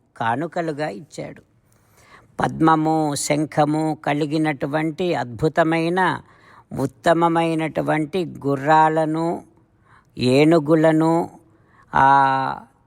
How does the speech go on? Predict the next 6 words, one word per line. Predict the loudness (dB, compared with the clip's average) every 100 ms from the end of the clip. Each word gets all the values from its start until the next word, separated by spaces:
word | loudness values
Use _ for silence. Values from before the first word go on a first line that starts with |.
| _ _ -6
దాసీ | 2 4 2 -2 -6 -6
జనాన్ని, | -6 -4 -2 2 2 2 0 -2 -2 -4 -10 _ _ _
వస్త్రాలను, | -2 0 -2 -4 2 4 2 0 -2 -2 -4 -6 _ _ _ _ -4
ఆభరణాలను, | 0 0 2 0 0 0 0 0 -2 -6
వీటన్నింటినీ | -6 -8 -6 -6 -6 -6 -6 -6 -6 -8 -6 -8
కానుకగా | -8 -4 0 0 -2 -2 0 2 2 2